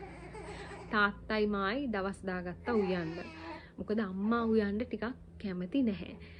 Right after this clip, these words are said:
අම්මා, අ, තාත්තා තමයි ඉතින් ගොඩක් වෙලාවට උයන්නේ. අදටත් එහෙමයි. අ, ඉතින්, අ, මම ඉතින් ගෙදර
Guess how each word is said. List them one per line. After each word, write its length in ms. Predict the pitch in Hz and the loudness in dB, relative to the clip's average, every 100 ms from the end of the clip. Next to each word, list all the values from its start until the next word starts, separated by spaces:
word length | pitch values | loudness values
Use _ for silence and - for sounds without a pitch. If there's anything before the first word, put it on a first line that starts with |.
| - - | -16 -12
අම්මා, 420 | 180 170 190 285 254 220 202 185 - - - | -12 -6 0 0 0 0 -2 -4 -8 -14 -14
අ, 120 | 180 180 175 180 | -8 -8 -6 -6
තාත්තා 360 | 185 180 190 | -4 -2 -2
තමයි 340 | 208 190 196 262 | -2 -2 0 0
ඉතින් 220 | 226 214 | 2 0
ගොඩක් 340 | 185 185 190 | 0 -2 -4
වෙලාවට 420 | 185 180 175 180 285 | -2 -2 -2 0 4
උයන්නේ. 460 | 262 202 170 185 | 6 6 4 -2
අදටත් 440 | 170 175 175 - 185 | -4 -4 -6 -4 -2
එහෙමයි. 420 | 180 175 180 320 381 - - - - - | 0 0 2 2 2 -4 -10 -10 -12 -6
අ, 80 | 208 208 208 202 - - | -2 0 2 0 -4 -8
ඉතින්, 340 | - - 277 269 269 | -6 2 4 4 4
අ, 100 | 220 202 196 190 180 - - - | 2 2 0 -2 -6 -12 -14 -4
මම 180 | 208 208 | 0 4
ඉතින් 220 | 226 254 | 4 4
ගෙදර 260 | 233 202 208 | 6 6 6